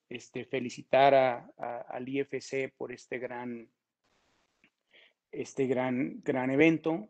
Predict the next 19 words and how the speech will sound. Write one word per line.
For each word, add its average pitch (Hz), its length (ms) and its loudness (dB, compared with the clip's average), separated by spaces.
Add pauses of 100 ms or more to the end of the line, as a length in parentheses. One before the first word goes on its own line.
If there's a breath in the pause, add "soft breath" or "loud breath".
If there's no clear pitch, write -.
Muchas 123 400 -8
gracias, 117 280 -8
Cecilia, 131 460 -2
muchas 120 380 -4
gracias 117 300 -8
a 117 80 -2
todos 165 600 0 (400)
los, 127 380 -2
los 123 140 -6
participantes 139 800 2
y 147 40 4
muchas 143 320 2
felicidades 143 680 4
a 123 40 -10
todos 139 320 -4
los 131 140 -4
gardalo-, 117 500 -6
gana-, 117 400 -12 (220)
galardonados, 120 1120 -4